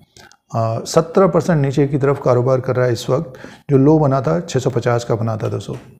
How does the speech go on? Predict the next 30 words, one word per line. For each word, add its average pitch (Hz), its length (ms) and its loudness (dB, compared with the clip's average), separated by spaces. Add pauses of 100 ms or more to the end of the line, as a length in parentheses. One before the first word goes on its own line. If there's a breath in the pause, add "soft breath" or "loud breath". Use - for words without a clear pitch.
(680 loud breath)
सिक्स 147 220 -4
फिफ्टी 143 280 4
का 143 100 4
लो 131 240 6
है, 135 440 0 (260)
लोअर 151 260 6
सर्किट 151 380 0
ही 190 100 6
लगा 139 420 2
था 131 100 0
इसमें। 139 360 0 (560 loud breath)
और 120 200 0
अभी 143 260 2
स्टॉक 156 340 2
में 180 160 0
थोड़ी 214 120 4
बहुत, 175 420 2
अ, 135 180 6 (440)
बाइंग 131 360 4
आई 135 180 4
है, 147 220 2
छः 147 220 -8
सौ 139 140 2
बहत्तर 127 420 2
के 131 140 -2
आसपास 131 380 -2
कारोबार 127 380 2
कर 123 180 0
रहा 139 120 0
है। 160 80 -6